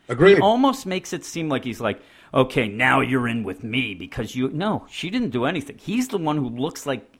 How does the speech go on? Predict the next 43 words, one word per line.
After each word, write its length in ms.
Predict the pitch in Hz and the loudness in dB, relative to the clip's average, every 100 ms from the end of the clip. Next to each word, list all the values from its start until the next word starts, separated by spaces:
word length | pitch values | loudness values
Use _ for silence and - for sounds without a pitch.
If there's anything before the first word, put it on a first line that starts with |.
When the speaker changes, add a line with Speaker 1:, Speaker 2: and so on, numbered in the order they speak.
| _ | _
Speaker 2:
he 180 | _ 147 | _ -12
killed 340 | 139 - 165 113 | -6 -2 -2 -2
her. 140 | - _ _ _ _ | -14 _ _ _ _
Speaker 1:
Yeah. 220 | 147 151 - | 2 2 2
Speaker 2:
And 200 | 165 - | -4 -2
remember, 260 | 160 202 202 | 0 2 2
she's 300 | 196 175 147 | 0 -4 -6
like, 160 | 113 110 | -6 0
"I 140 | 147 | 0
want 200 | 165 175 | 0 0
names. 440 | 156 156 139 104 127 | 2 2 2 -2 -6
I 60 | |
want 220 | 147 131 - - - _ | -4 -4 -8 -14 -20 _
to," 260 | - - - - - | -6 -4 -4 -10 -20
<laughs> 180 | - - | -12 0
boom. 560 | - 175 180 - - - _ - | 2 6 4 4 -4 -14 _ -8
And 460 | 165 165 - - _ | -6 -6 -10 -20 _
it 180 | - 165 | -8 -6
just, 260 | - 190 - _ | -4 -4 -4 _
it 320 | - 143 143 _ | -8 -8 -10 _
just 380 | 156 147 - | -8 -8 -10
was 180 | 127 117 | -12 -10
odd. 340 | 120 104 78 - | -6 -8 -10 -10
And 140 | 117 123 | -6 -4
like 140 | 139 | 4
you 120 | 208 | 4
said, 200 | 156 175 | 6 6
Speaker 1:
<laughs> 100 | 175 | 4
Speaker 2:
it 40 | - | 0
just 300 | 175 - - | -6 -6 -10
seemed 380 | 170 190 208 170 | -8 -6 -4 -4
like 240 | 147 - | -4 -4
a 100 | 143 | -8
rush. 340 | 123 139 131 | -2 -2 -2
When 200 | 135 120 | -6 -6
we 160 | 127 208 | -6 -8
saw 640 | 208 - 175 175 147 123 - _ _ - | -10 -10 -4 -2 -2 -4 -8 _ _ -14
that, 420 | 110 123 131 117 | -4 -2 -2 -4
um, 380 | 117 107 98 90 - - _ _ _ _ 117 | -4 -4 -6 -10 -16 -20 _ _ _ _ -8
that 280 | 120 127 127 | -2 -2 -2
June 360 | - 147 151 139 | -6 -4 -4 -6
sneak 360 | - 147 - | -4 -4 -4
peek, 340 | - 107 71 | -6 -8 -8